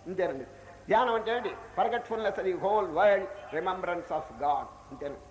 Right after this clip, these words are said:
మోక్షం పొందటానికి ఇదే ఉపాయం అండి. ఒకదాన్ని మర్చిపోవాలి, ఒకదాన్ని జ్ఞాపకం పెట్టుకోవాలి. మన యథార్థ స్వరూపాన్ని జ్ఞాపకం పెట్టుకుని మనం కానిటువంటి వస్తువుల్ని కొంచెం దూరంగా పెట్టాలి. అంతేనండి. అది దృశ్యం, ఇది దృక్కు, అది అనాత్మ,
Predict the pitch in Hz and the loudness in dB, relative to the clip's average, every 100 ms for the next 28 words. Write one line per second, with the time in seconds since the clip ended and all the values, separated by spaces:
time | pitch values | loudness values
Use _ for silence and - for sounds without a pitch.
0 | - - - - - - - - - 180 | -20 -20 -20 -20 -20 -20 -20 -20 0 2
1 | 202 185 185 185 180 175 175 190 175 208 | 2 0 0 0 2 2 0 -4 -2 0
2 | 196 190 185 175 160 135 - - 151 190 | 0 4 4 4 0 -6 -12 -8 -2 2
3 | 214 226 196 208 208 208 196 185 190 185 | 4 4 2 0 0 2 4 6 4 0
4 | 175 160 160 151 151 160 147 147 139 135 | 0 0 0 -4 -2 -2 -2 -6 -8 -6
5 | 127 131 - - - 214 240 196 262 285 | -4 -4 -8 -20 -4 0 2 4 6 4
6 | 277 269 240 233 226 202 180 196 233 226 | 2 0 0 0 2 0 -2 -2 -2 -2
7 | 208 185 208 240 208 214 - 220 294 285 | -4 -4 -6 -2 0 0 2 4 4 2
8 | 247 240 214 190 185 202 190 190 175 151 | -2 -2 0 -2 -2 -4 -4 -6 -8 -4
9 | 156 160 151 143 - 127 127 - - 277 | -2 -2 -2 -2 -2 -4 -6 -10 -10 0
10 | 226 185 - - 214 196 165 233 - 262 | 0 0 -10 0 2 2 2 0 2 2
11 | 269 - 175 165 135 226 - 160 - - | 2 -2 -4 -4 2 2 2 -2 -4 -8
12 | - 160 185 185 247 254 - 247 | -8 0 4 6 6 2 2 0